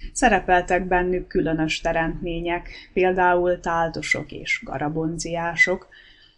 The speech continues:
akik valamilyen fölös testrésszel, például hat ujjal vagy foggal születtek.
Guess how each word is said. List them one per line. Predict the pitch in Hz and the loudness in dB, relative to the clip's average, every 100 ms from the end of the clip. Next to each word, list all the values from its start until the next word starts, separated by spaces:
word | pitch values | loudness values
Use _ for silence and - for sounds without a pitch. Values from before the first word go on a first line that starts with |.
| - | -4
akik | 190 208 208 - | 0 4 2 4
valamilyen | 220 262 220 208 202 196 | 6 8 8 8 6 2
fölös | - 196 156 156 - | 2 2 2 0 -4
testrésszel, | 170 160 - 170 170 - - 180 196 208 - - | -4 -4 -4 -4 4 6 6 4 2 0 -12 0
például | 196 190 185 185 185 185 | 4 6 6 6 8 6
hat | 180 185 175 - | 4 2 2 0
ujjal | 175 175 180 180 185 185 196 - | 0 2 6 6 8 6 4 0
vagy | 185 185 180 - | 4 4 2 -6
foggal | _ 160 151 151 - - - | _ 0 0 -4 -2 0 0
születtek. | - - - - - - - 135 - | 0 2 2 -2 -6 -8 -6 -6 -6